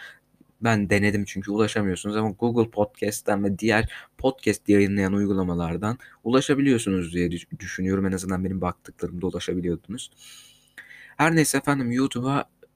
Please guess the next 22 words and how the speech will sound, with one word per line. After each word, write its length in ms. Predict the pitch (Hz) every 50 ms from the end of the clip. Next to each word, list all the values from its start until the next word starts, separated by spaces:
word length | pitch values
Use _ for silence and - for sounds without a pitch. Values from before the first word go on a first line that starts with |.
| _ _
acilen 460 | - 117 117 113 113 104 113 135 123 113
bekliyoruz 480 | 120 120 - - - 127 110 95 -
sizi. 280 | - - 101 107 127 147
En 280 | - 120 139 131 120
temizi 340 | 117 131 123 120 117 123 127
ne-, 200 | 127 120 113 - - _ _ _
en 160 | 143 147 135
temizi 360 | 127 127 120 117 113 120 127
nedir? 280 | 123 113 113 123 117 113
Bana 180 | 117 120 127
mail 320 | 123 120 127 135 135 107 95
atın. 200 | 95 - 127 - - - - -
<laughs> 180 | - - - -
Ben 340 | 151 131 123 107 151 127 117
size 260 | 117 110 107 110 117
o 140 | 117 113 107
şekilde 360 | - 110 92 104 98 95 95
ulaşayım 420 | 95 95 92 87 - - 95 92
yani 260 | 90 87 87 90 90
YouTube 260 | 92 92 90 - - _
kanalı 300 | - 87 90 87 80 82
için. 220 | 80 - - 76